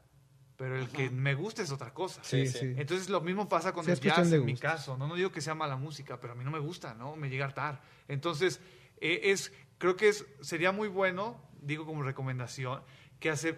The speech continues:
Speaker 1: que, que cuando demos un tipo de, de división o crítica, siempre sea como una manera diciendo, "Esto es lo que yo
Speaker 3: Es
Speaker 1: creo",
Speaker 3: personal, es punto
Speaker 1: ¿no?
Speaker 3: de vista, ¿no?
Speaker 1: Ajá.
Speaker 3: Muy, muy
Speaker 1: Y esto es me
Speaker 3: mío.
Speaker 1: gusta y esto no me gusta, pero no significa que
Speaker 3: Que
Speaker 1: esto
Speaker 3: eso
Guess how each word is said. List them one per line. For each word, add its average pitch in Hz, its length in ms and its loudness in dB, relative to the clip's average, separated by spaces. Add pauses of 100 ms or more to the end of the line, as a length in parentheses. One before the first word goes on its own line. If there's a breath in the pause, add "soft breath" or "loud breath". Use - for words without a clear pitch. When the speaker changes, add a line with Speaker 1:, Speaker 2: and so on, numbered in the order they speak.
Speaker 1:
que, 156 300 -2
que 151 260 -2
cuando 151 400 0
demos 180 380 0
un 220 160 -4
tipo 220 340 -4
de, 156 220 -2
de 135 180 -4
división 135 560 -4
o 185 80 -6
crítica, 151 540 -4
siempre 156 500 -6
sea 147 300 -4
como 180 120 -8
una 180 160 -4
manera 147 340 0
diciendo, 135 600 -4 (640 soft breath)
"Esto 180 240 -2
es 233 60 -2
lo 170 100 2
que 156 100 -4
yo 139 100 0
Speaker 3:
Es 139 60 -6
Speaker 1:
creo", 214 120 6
Speaker 3:
personal, 147 340 6
es 143 80 0
punto 170 240 8
Speaker 1:
¿no? 190 60 12
Speaker 3:
de 156 60 10
vista, 135 360 2
¿no? 117 240 -12 (220)
Speaker 1:
Ajá. 131 260 -2
Speaker 3:
Muy, 143 140 4
muy 147 500 4
Speaker 1:
Y 139 160 -2
esto 156 220 -4
es 180 80 -6
me 156 160 -2
Speaker 3:
mío. 120 160 4
Speaker 1:
gusta 220 420 2
y 143 140 -6
esto 143 180 -6
no 147 80 -4
me 165 120 -4
gusta, 170 420 -6
pero 131 200 -2
no 143 140 -4
significa 151 680 -6 (360 soft breath)
que 139 220 -4
Speaker 3:
Que 175 160 0
Speaker 1:
esto 120 280 6
Speaker 3:
eso 165 60 6